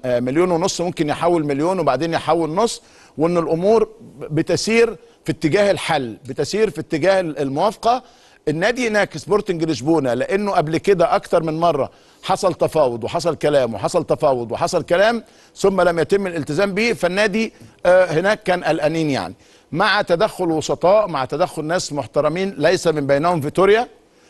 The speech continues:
ليس من بينهم بيريرا. ال-، الاساسي كان، آه، فنجاده وبعض الناس ال-، الوسطاء يعني، فتقاربت جدًا وجهات النظر بشكل جيد. اجاده طبعًا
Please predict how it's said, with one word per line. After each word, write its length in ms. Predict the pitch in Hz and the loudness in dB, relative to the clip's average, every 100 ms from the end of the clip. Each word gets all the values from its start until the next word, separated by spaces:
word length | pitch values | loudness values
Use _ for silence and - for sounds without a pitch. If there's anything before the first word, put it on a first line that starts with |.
| _ | _
ليس 220 | 135 185 165 | 2 2 0
من 220 | 156 143 | -2 0
بينهم 360 | 143 175 185 | 0 2 0
بيريرا. 420 | 151 156 208 247 285 _ _ _ - | 2 2 2 0 -2 _ _ _ -4
ال-، 420 | 151 156 151 - | -2 0 -2 0
الاساسي 560 | 143 160 - 202 196 180 | -2 -2 0 0 0 -2
كان، 340 | 185 185 180 - | 0 0 -2 -4
آه، 100 | 143 | -2
فنجاده 600 | 131 156 156 185 202 208 | -2 -4 0 0 2 2
وبعض 400 | 180 147 175 156 | 2 2 0 0
الناس 300 | 147 170 - | -2 -2 -2
ال-، 280 | 151 127 131 | -4 -6 -4
الوسطاء 560 | 131 131 143 135 190 190 | -4 -4 -4 0 2 2
يعني، 380 | 180 214 233 - _ _ _ | 2 0 -6 -8 _ _ _
فتقاربت 1400 | - 175 175 - - 147 - 127 - - 165 165 214 208 143 | 0 2 2 -4 -6 -6 -4 -4 -4 0 2 4 2 0 -2
جدًا 360 | 208 185 190 | -4 -2 -2
وجهات 340 | 156 139 180 180 | 0 0 2 0
النظر 400 | 170 202 233 220 | -2 0 0 0
بشكل 500 | 151 123 180 180 151 | -6 -2 0 0 0
جيد. 360 | 185 233 220 - _ _ _ - | 2 2 -2 -6 _ _ _ -4
اجاده 360 | 156 175 190 175 | 0 2 2 0
طبعًا 540 | - 180 170 143 131 | -2 0 0 -2 -6